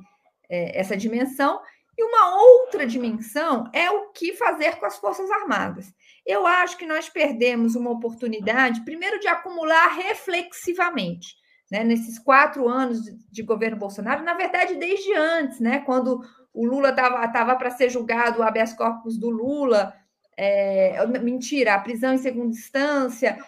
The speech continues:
e o ge-, e o general Vilas Boas já fez aquele tweet ameaçador, ali já era um, um momento, né, que a gente deveria ter acendido os faróis,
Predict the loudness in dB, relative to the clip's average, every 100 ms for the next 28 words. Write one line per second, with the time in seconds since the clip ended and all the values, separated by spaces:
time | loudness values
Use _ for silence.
0 | _ -6 -4 -2 -2 -4 -4 -2 0 0
1 | -2 0 0 0 0 0 -2 -2 -2 -2
2 | 0 2 4 2 0 -10 -20 _ 2 2
3 | 4 2 2 -2 -4 -4 -6 -4 -4 -4
4 | -6 -4 -2 2 4 2 0 4 6 6
5 | 6 2 0 -2 -4 -6 -6 -8 -4 2
6 | 2 2 0 0 -4 -10 -12 _ -2 -2
7 | 0 -4 -4 -6 -4 -2 -4 -4 -6 -6
8 | -12 -10 -8 -8 -8 -8 -2 0 2 2
9 | 2